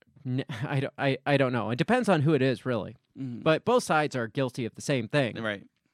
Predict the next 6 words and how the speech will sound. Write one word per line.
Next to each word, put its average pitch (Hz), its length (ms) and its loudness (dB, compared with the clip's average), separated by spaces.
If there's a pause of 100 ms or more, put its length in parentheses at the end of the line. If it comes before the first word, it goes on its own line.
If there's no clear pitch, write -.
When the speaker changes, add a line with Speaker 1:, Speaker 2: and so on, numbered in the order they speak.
(880)
Speaker 1:
But 269 140 8
it, 240 180 0
it 220 220 2
gets 247 200 -2
deeper. 127 520 -6 (1120)
Apparently, 208 840 2